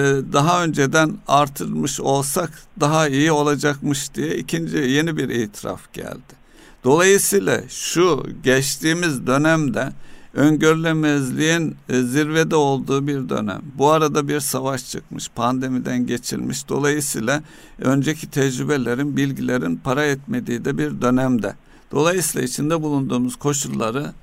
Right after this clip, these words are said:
iyi değerlendirip burada ne yapılması gerekiyorsa, doğrusu neyse o anki içinde bulunduğumuz koşullar çerçevesinde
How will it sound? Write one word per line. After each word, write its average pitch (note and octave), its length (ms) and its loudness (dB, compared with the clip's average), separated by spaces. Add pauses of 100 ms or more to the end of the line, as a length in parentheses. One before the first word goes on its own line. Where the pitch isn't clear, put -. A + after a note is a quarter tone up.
(140)
iyi D#3 280 2
değerlendirip C3 800 2 (140)
burada C3+ 380 0
ne G#2 160 0
yapılması C#3 600 0
gerekiyorsa, B2+ 920 -2 (480)
doğrusu C#3 540 4
neyse C#3 500 -2 (240)
o B2+ 120 2
anki B2 440 0
içinde A#2+ 500 -4
bulunduğumuz A2+ 560 -6
koşullar - 540 -6
çerçevesinde A2+ 1000 -4